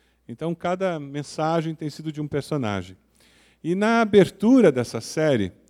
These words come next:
eu fiz duas mensagens falando sobre vários personagens, aqueles que não deu pra, pra colocar nos sermões do mês de janeiro. Então, nós, eu queria compartilhar com vocês sobre a vida de três personagens bíblicos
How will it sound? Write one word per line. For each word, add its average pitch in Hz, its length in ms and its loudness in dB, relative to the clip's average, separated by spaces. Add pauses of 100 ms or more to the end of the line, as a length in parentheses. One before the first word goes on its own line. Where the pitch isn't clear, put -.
(320)
eu 143 100 -2
fiz 190 320 -6
duas 208 480 -2
mensagens 156 720 -4
falando 160 380 -4
sobre 175 240 -12
vários 147 600 0
personagens, 113 480 -2
aqueles 190 260 -2
que 240 140 -6
não 240 160 -2
deu 185 200 6
pra, 202 160 -6 (320)
pra 170 180 -2
colocar 185 540 2
nos 190 180 -2
sermões 156 500 0
do 170 80 -4
mês 165 180 -2
de 165 80 -6
janeiro. 170 420 2 (720)
Então, 175 260 -4
nós, 208 440 -4
eu 180 100 -2
queria 214 220 -2
compartilhar 196 640 -2
com 180 120 -6
vocês 165 720 -8 (240)
sobre 175 280 0
a 170 40 0
vida 190 180 0
de 180 80 -4
três 247 380 -2
personagens 151 640 -2
bíblicos 139 640 -4